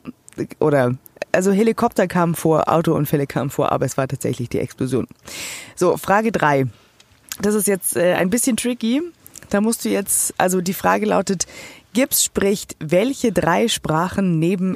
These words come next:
Englisch fließend? Und jetzt musst du vielleicht ein bisschen drüber nachdenken, was ein,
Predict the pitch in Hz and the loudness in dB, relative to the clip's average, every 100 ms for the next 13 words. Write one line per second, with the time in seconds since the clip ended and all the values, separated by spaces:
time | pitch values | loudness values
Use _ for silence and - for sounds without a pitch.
0 | - 175 214 202 185 165 - - - 165 | 0 0 2 2 0 -2 -6 -10 -4 0
1 | 180 175 - 120 - - _ _ _ - | 2 2 0 -2 -6 -16 _ _ _ -14
2 | - - - - 202 202 240 240 233 226 | -12 -12 -10 -2 0 2 0 2 2 2
3 | 202 247 240 214 202 180 202 214 202 170 | 0 0 0 2 2 2 0 0 0 0
4 | 165 170 - - 165 156 | 0 0 -2 0 2 0